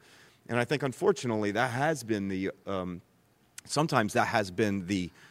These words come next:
collective and, uh, response from, um, from church leaders and from different groups. I'm trying to, I don't,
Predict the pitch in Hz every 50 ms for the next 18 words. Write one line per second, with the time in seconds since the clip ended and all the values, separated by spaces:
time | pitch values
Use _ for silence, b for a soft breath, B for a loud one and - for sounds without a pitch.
0 | B B B B B _ _ _ - - 120 107 104 107 107 113 - - 113 113
1 | 110 104 95 - - 90 95 92 90 90 87 90 85 80 - 82 87 87 85 82
2 | 78 - - - 101 95 95 90 - - - - 95 92 90 90 87 87 - -
3 | - 80 78 80 76 71 76 78 - _ _ B B B B B B B B B
4 | - - - 107 104 95 92 92 87 82 - - - - 98 - - - 95 95
5 | 90 85 87 87 87 82 - - 92 85 85 - 98 92 87 85 71 - - -
6 | - - - 101 95 - 101 - - 92 92 87 87 - - - - - - -
7 | _ - - - - 95 92 - 104 98 95 90 87 - 101 101 113 110